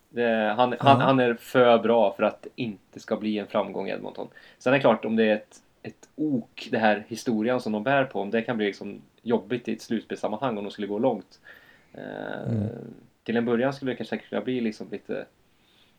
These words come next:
Speaker 1: lite speciellt, eh, för honom. Men han är ju, han, då, när den dagen kommer så har han nog skaffat sig så mycket erfarenhet så han skulle kunna fixa det också. Det tvivlar jag inte på. Så att, eh,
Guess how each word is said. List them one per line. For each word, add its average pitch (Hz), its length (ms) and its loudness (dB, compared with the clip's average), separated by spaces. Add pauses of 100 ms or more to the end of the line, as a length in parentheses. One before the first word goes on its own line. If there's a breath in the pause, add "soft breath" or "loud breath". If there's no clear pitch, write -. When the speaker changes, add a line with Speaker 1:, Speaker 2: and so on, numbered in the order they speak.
(540 soft breath)
Speaker 1:
lite - 200 -6
speciellt, 131 580 2 (220)
eh, 101 580 -8
för - 120 -2
honom. 98 180 -6
Men 101 100 -10
han 120 180 -4
är 120 100 0
ju, 117 220 0 (760)
han, - 180 -10
då, 131 460 4 (240)
när 131 180 2
den 139 160 10
dagen 123 220 8
kommer 113 260 4
så 120 100 0
har 113 40 6
han 110 80 2
nog 107 100 -2
skaffat 110 240 0
sig 113 60 -4
så 110 100 -6
mycket 101 300 -2
erfarenhet 113 240 -4
så - 80 -10
han 95 80 -10
skulle 98 200 -10
kunna 95 140 -8
fixa - 240 -8
det 95 60 0
också. 98 260 -6 (240)
Det 104 240 0
tvivlar 101 280 -10
jag 101 40 -10
inte - 100 -20
på. 107 140 -14 (460 soft breath)
Så - 120 -8
att, - 180 -10
eh, 104 260 -4